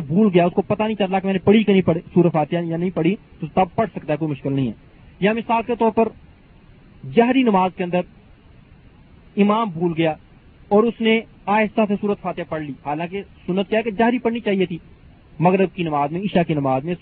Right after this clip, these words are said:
فجر کی نماز میں امام نے آہستہ منہ کے اندر ہی سورۃ فاتحہ پڑھ لی، اور سنت یہ کہ جہری بلند آواز سے پڑھنی چاہیے تھی، تو اس صورت کے اندر بھی وہ چونکہ بھول گیا تھا، دوبارہ جہری آواز کے اندر پڑھ سکتا ہے، لیکن بغیر ضرورت کے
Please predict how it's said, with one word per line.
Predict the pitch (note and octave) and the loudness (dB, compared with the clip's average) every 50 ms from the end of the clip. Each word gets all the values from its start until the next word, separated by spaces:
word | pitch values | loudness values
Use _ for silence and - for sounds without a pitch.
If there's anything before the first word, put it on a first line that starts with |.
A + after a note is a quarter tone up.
| - - - - - | -12 -20 -18 -8 -2
فجر | - F3+ F#3+ F3+ | 0 0 0 0
کی | - F3 | 0 -2
نماز | D#3+ D3 C#3+ C#3+ C#3+ C#3 | 0 0 0 0 0 -2
میں | D#3+ F#3 G#3 - - - - - - - | -4 -6 -8 -10 -18 -20 -20 -20 -12 -2
امام | G3 F#3 F#3 F#3 F#3+ G3+ | -2 0 0 0 -2 -2
نے | G#3+ - - | -4 -8 -6
آہستہ | F#3 G3 G3+ G3 - - G#3+ | -4 -4 -4 -4 -4 -6 -6
منہ | G3 G3 A3 A#3+ | -6 -6 -6 -6
کے | G3+ A#3 | -6 -4
اندر | A3 G#3 G#3 | -4 -2 -2
ہی | G#3+ F#3 - | -2 0 2
سورۃ | F#3+ F3+ E3 | 2 2 2
فاتحہ | F3 E3 - F3 E3 | 0 0 -2 -2 -2
پڑھ | - D#3+ D#3+ | -2 -2 -2
لی، | D#3+ D#3 D#3+ - - - - - - - - - - | -2 -4 -6 -10 -20 -20 -20 -20 -20 -20 -14 -4 -2
اور | F#3 - - | -2 -2 0
سنت | - G3+ G#3+ A3 F#3+ | 0 2 2 4 2
یہ | G#3+ | 2
کہ | G3+ G3+ E3+ D3 B2 - - - - F3 C#3 | 2 2 0 0 -2 -8 -20 -18 -14 -6 0
جہری | D3 D#3+ F3 F#3 G3 F3 F3 - - - - - C3+ | 2 4 4 4 2 2 0 -6 -20 -20 -18 -8 -4
بلند | D#3+ F3+ G3 G#3 | -2 -2 0 0
آواز | G#3 G#3 G3+ | 0 -2 -2
سے | A3 | -2
پڑھنی | F#3+ G#3 G#3+ A3 | -6 -4 -6 -4
چاہیے | G3+ G3+ F#3 F#3 | -2 0 0 0
تھی، | - F#3+ F3 - | -2 -4 -6 -6
تو | G#3+ | -4
اس | B3 A3 - | -4 -4 0
صورت | A#3 A3+ A3 G#3 - | 2 4 4 4 4
کے | F#3 | 2
اندر | E3+ D#3+ D3+ | 0 2 2
بھی | D3 F3+ G3+ - - - - - - | 2 2 0 0 -4 -16 -20 -12 -4
وہ | F3+ F3+ | -2 0
چونکہ | F3 G3+ G3+ F#3+ F#3 | 2 4 6 6 4
بھول | C#3+ C3 C#3 E3 F#3+ F#3 | 4 6 6 6 6 6
گیا | F#3+ G3+ F#3 | 6 4 4
تھا، | G#3 G3+ F3+ | 2 -2 -2
دوبارہ | D#3+ D3+ D3+ D3+ D#3 F3 G3 G3 - - - C3+ | -2 -2 -2 0 0 0 -2 -4 -8 -16 -14 -6
جہری | D3+ E3+ F3+ E3+ D#3+ | -4 -2 0 0 0
آواز | D#3 D#3 D#3 - | 0 0 -2 -2
کے | E3+ | -6
اندر | E3 F#3+ A3 - _ - - - - - - | -10 -10 -10 -12 _ -20 -20 -20 -20 -20 -14
پڑھ | - C#3 - - | -14 -14 -14 -14
سکتا | - - - - A#2 | -20 -20 -20 -20 -20
ہے، | G#2 - - - - - - - - | -20 -20 -20 -20 -20 -20 -12 0 2
لیکن | G3+ G#3 G#3+ D#3+ | 2 4 4 2
بغیر | D3+ D#3+ F#3 A3 A#3+ A3 E3+ | 2 2 4 4 2 2 -2
ضرورت | E3+ D#3 D#3 D#3 E3 D#3+ - | -4 -6 -4 -4 -4 -4 -4
کے | - E3+ F#3 | -2 -4 -4